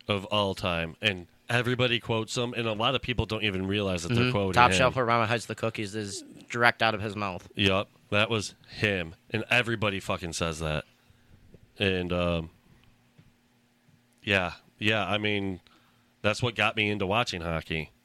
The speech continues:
Speaker 1: was listening to him on the <laughs> radio.
Speaker 2: Yeah, like, you didn't even have to watch the games. You could just listen to the radio, and you would know it's there because he was just so in-depth with how he talked and stuff that,
Speaker 1: Yeah.
Speaker 2: I don't know. But he was really, he was really big to me. But that, I just wanted to add those two.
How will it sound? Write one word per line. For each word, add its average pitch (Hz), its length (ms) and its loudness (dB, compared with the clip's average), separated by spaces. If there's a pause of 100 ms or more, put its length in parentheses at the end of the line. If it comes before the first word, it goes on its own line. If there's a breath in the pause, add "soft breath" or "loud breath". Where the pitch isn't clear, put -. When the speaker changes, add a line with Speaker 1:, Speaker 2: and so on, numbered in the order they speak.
(260)
Speaker 1:
was 92 440 -2 (340)
listening 101 500 -2
to 90 320 -2 (120)
him 98 580 -2
on 101 140 0
the 110 80 0
<laughs> - 0 -
radio. 147 560 0
Speaker 2:
Yeah, 139 180 4
like, 120 140 2
you 131 60 -2
didn't 147 160 6
even 139 100 4
have 143 120 4
to - 40 -6
watch 131 180 4
the 123 60 -6
games. 120 200 0
You 107 60 -6
could 196 100 -10
just 156 100 -10
listen 120 200 -6
to 117 80 -4
the 107 100 -4
radio, 110 380 0
and 98 100 -4
you 104 60 -4
would 107 120 -4
know 113 280 4
it's - 160 -4
there 113 200 2
because 101 200 -8
he 107 60 -10
was 107 100 -8
just 110 160 -10
so 131 160 -2
in-depth 113 540 0
with 104 120 -6
how 110 160 0
he 98 80 -4
talked 110 420 0
and 98 120 -8
stuff - 380 -8
that, 90 180 -10 (380)
Speaker 1:
Yeah. 107 140 4
Speaker 2:
I 113 60 4
don't 107 120 -2
know. 95 160 -6 (380 loud breath)
But 117 100 4
he 127 120 6
was 123 140 4
really, 117 260 2
he 120 160 -4
was 110 160 -2
really 101 220 -4
big 98 200 -6
to 92 60 -6
me. 95 220 -6
But 95 260 -6
that, 113 140 -2
I 110 80 0
just 104 140 -4
wanted 101 120 -4
to 101 60 -6
add 95 120 -6
those 98 160 -8
two. 101 160 -10